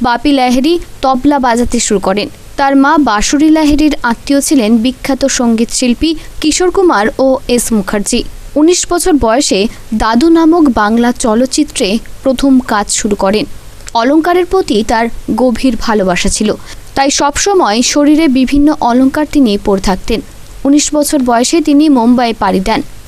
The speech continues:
উনিশশো তিয়াত্তর সালে প্রথম হিন্দি ছবি ননহা শিকারি ছবিতে গীত রচনা করেন। এরপর তাকে পেছন ফিরে তাকাতে হয়নি।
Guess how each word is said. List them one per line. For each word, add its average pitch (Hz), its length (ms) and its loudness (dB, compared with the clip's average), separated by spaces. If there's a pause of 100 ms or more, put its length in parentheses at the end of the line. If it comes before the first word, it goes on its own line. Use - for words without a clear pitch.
(100)
উনিশশো 349 360 2
তিয়াত্তর 269 420 -2
সালে 247 340 0
প্রথম 262 360 0
হিন্দি 269 340 2
ছবি 233 420 0 (220)
ননহা 302 380 4
শিকারি 330 420 0
ছবিতে 277 560 0 (320)
গীত 294 200 2
রচনা 220 400 0
করেন। 214 280 0 (420)
এরপর 294 320 0
তাকে 254 400 0 (140)
পেছন 285 380 0
ফিরে 294 240 0
তাকাতে 208 380 -2
হয়নি। 208 380 0